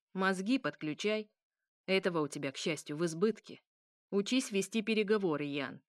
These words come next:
и держать эмоции под контролем. Пригодится в жизни.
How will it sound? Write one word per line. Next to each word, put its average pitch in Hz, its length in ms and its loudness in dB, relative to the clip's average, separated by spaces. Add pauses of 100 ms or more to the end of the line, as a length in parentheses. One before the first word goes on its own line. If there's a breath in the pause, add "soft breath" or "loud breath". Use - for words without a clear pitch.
(180)
и 160 100 -4
держать 165 400 2
эмоции 180 380 0
под 156 200 -6
контролем. 175 600 -2 (400)
Пригодится 226 580 0
в 156 80 -4
жизни. 170 420 -2